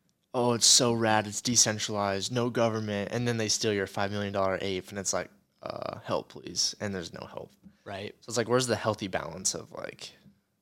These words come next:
Speaker 1: um,
Speaker 2: Well, that
Speaker 1: regulation?
Speaker 2: even dives in, d-, dives into the whole financial industry. It's like, really, why do we give banks our money?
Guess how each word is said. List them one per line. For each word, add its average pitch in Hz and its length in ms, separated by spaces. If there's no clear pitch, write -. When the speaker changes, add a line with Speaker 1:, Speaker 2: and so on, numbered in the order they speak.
Speaker 1:
um, 78 180
Speaker 2:
Well, 180 100
that 254 160
Speaker 1:
regulation? 107 520
Speaker 2:
even - 20
dives 143 380
in, 143 260
d-, - 80
dives 127 300
into 131 520
the 113 120
whole 120 220
financial 110 580
industry. 123 400
It's - 120
like, 113 120
really, 143 340
why 110 260
do 170 100
we 139 140
give 123 280
banks 117 300
our 110 80
money? 113 440